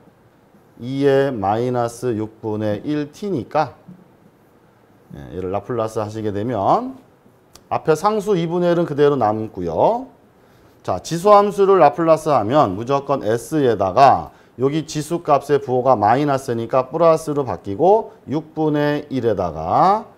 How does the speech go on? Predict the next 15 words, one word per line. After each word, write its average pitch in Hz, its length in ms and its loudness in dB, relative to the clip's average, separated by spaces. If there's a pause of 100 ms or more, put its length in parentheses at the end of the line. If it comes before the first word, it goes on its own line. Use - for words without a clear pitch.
(360)
일을 151 300 0
올려놓으시면 101 800 -4
되는 90 260 -8
거죠. 120 300 -6 (640)
예, 78 40 -16 (320)
그리고 135 460 4
여기다가 120 520 4
똑같이 147 380 -4
분모 127 440 2
분자에 113 360 0
육을 165 220 2
곱하시게 117 540 0
되면 95 480 -2 (520)
이분의 139 600 -4
일에, 113 360 2